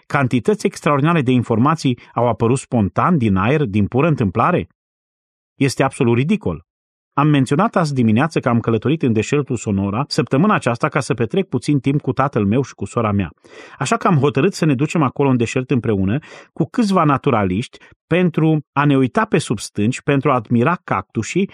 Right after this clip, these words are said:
și alte lucruri de genul acesta. Eu sunt întotdeauna oarecum fascinat de creația lui Dumnezeu, deși am admirat deșertul de multe ori în viața mea, pentru că am trăit toată viața în zona de vest, adică cea mai mare parte din viață. Așa că mi-au fost prezentate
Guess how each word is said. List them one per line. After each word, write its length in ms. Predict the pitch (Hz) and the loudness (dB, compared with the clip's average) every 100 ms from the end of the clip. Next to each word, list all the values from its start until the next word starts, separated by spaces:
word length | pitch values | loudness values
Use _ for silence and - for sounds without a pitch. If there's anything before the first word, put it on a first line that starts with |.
| - _ | -12 _
și 320 | - - - | -6 -2 -2
alte 340 | - 220 214 160 | 0 -2 0 0
lucruri 320 | 160 165 127 | 0 -2 -2
de 100 | 113 | -2
genul 280 | 104 110 139 | 0 0 0
acesta. 420 | - 123 - - _ _ | 0 -4 -4 -16 _ _
Eu 200 | 156 185 | 0 2
sunt 260 | - 185 | 2 0
întotdeauna 560 | 175 156 233 202 180 175 | 0 2 2 2 4 4
oarecum 360 | 147 117 180 175 | 2 0 -2 -2
fascinat 640 | 143 117 - 110 147 165 _ | -2 -4 -2 0 0 -2 _
de 140 | 113 | -6
creația 420 | 117 107 127 - 110 | -4 -2 -2 -2 -2
lui 100 | 104 | -2
Dumnezeu, 500 | 95 90 85 120 - - _ | -2 -2 -4 -6 -6 -14 _
deși 440 | 107 123 - 214 - | -2 -2 -2 -4 0
am 220 | 139 143 | -2 -2
admirat 440 | 120 117 113 139 | -2 -2 0 0
deșertul 480 | 131 113 139 143 131 | 0 -2 -2 -2 -2
de 120 | 107 | 0
multe 300 | 101 170 170 | 0 2 2
ori 120 | 139 110 | 0 0
în 60 | |
viața 280 | 101 120 101 | 0 -2 -4
mea, 260 | 90 117 - - - | -2 -2 -4 -10 -4
pentru 260 | 139 143 | -4 -2
că 100 | - | -2
am 100 | 123 | -2
trăit 260 | 113 165 175 | 0 -2 -4
toată 260 | - - | -8 -4
viața 340 | 104 123 - 123 - - | -2 -2 -2 -4 -6 -6
în 140 | 131 117 | -2 0
zona 320 | 104 123 107 | 2 0 0
de 100 | 101 | -2
vest, 340 | 90 87 - _ - - | -4 -6 -10 _ -18 -6
adică 260 | 139 156 | -2 -2
cea 160 | 151 262 | 0 0
mai 140 | 262 | 2
mare 200 | 185 147 | 2 2
parte 360 | 107 131 123 104 | 0 -2 -2 -4
din 160 | 92 | -4
viață. 340 | 90 80 - _ _ _ - - | -6 -10 -16 _ _ _ -20 -12
Așa 200 | - 135 | -6 -2
că 100 | 214 | 0
mi-au 160 | 190 151 | 0 0
fost 260 | - 220 - | 0 -2 -2
prezentate 760 | 151 120 110 - 180 - 151 | -2 0 0 0 -4 0 -2